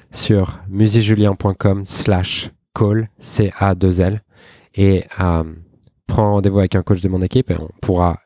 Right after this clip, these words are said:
explorer ton business ensemble et voir comment on peut t'aider à faire passer, à passer à un autre niveau. Je te souhaite une magnifique journée et je te dis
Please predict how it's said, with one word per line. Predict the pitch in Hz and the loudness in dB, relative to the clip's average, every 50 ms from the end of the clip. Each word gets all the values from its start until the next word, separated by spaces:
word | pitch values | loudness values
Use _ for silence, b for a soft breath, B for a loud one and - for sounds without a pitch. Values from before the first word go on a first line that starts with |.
| _ _ _ | _ _ _
explorer | 95 - - - 101 95 98 95 | -8 -6 -2 0 2 2 2 2
ton | - 98 | 0 0
business | 92 90 98 92 101 101 104 - | 0 0 0 2 2 0 2 2
ensemble | 113 104 - 110 117 120 113 | 0 0 0 -2 -2 -2 -4
et | 98 90 | -4 -2
voir | 87 98 90 - | -2 -2 -2 -2
comment | - 98 92 90 | -2 -2 -2 -2
on | 85 | -2
peut | - - | -2 -2
t'aider | - - 90 87 | -2 0 0 2
à | 87 85 | 0 0
faire | - - 92 82 - | 0 -2 -2 -4 -2
passer, | - 92 90 - - 95 - _ - | -2 -2 -2 -2 -4 -10 -14 _ -4
à | - 90 | -2 0
passer | - 101 95 - 107 | 2 0 0 0 0
à | 92 | 0
un | 90 85 87 | 0 0 0
autre | 90 90 - | 0 0 0
niveau. | 92 85 80 - B B B B B B B B B - | -4 -8 -8 -10 B B B B B B B B B -4
Je | - | -2
te | - | 0
souhaite | 131 131 156 139 - | 0 0 0 0 0
une | 127 120 117 | 0 0 2
magnifique | 120 127 147 170 175 170 - - 151 131 | 2 2 4 4 2 2 2 0 0 2
journée | 120 123 113 110 107 104 107 107 107 - | 2 2 2 2 2 2 2 -2 -4 -4
et | - 98 104 | 0 0 0
je | - | 0
te | - - | 2 0
dis | 101 90 95 98 95 98 | -2 0 0 0 0 -2